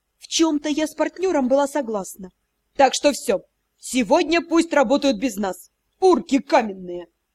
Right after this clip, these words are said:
продолжал злиться Юрао, ведя меня по узкому коридору. «Вот серьезно, Дэй,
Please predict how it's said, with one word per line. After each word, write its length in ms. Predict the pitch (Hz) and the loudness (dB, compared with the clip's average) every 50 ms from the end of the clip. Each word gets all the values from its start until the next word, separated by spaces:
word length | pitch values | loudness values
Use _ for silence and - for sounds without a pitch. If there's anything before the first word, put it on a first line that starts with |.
| _ _ _ _ _ | _ _ _ _ _
продолжал 560 | - 226 226 180 233 233 233 - 214 226 202 | -8 -8 -4 -4 -4 -4 -4 -4 -4 -6 -6
злиться 420 | 175 165 180 185 185 _ - - 349 | -6 -12 -14 -14 -14 _ -10 -8 -6
Юрао, 480 | 339 415 415 349 262 214 196 185 180 _ _ _ _ _ | -4 -4 -4 -4 -4 -6 -6 -8 -12 _ _ _ _ _
ведя 320 | - 196 254 208 190 240 | -2 -2 -2 2 2 0
меня 300 | 208 208 202 202 233 262 | 0 0 -4 -4 -6 -6
по 140 | 277 _ 226 | -6 _ -8
узкому 500 | 208 - 294 392 - - - 330 302 311 | -6 -6 -6 -10 -10 -8 -8 -6 -6 -6
коридору. 500 | 302 - 294 294 277 190 208 185 170 160 _ _ _ _ _ _ _ | -6 -4 -4 -4 -4 -4 -8 -10 -10 -12 _ _ _ _ _ _ _
«Вот 220 | - 302 349 339 | 0 0 0 0
серьезно, 520 | 339 349 359 320 277 240 196 180 - 175 175 | 0 0 2 2 2 0 -2 -6 -10 -16 -4
Дэй, 300 | 175 262 240 180 - | -2 -2 -2 -2 -4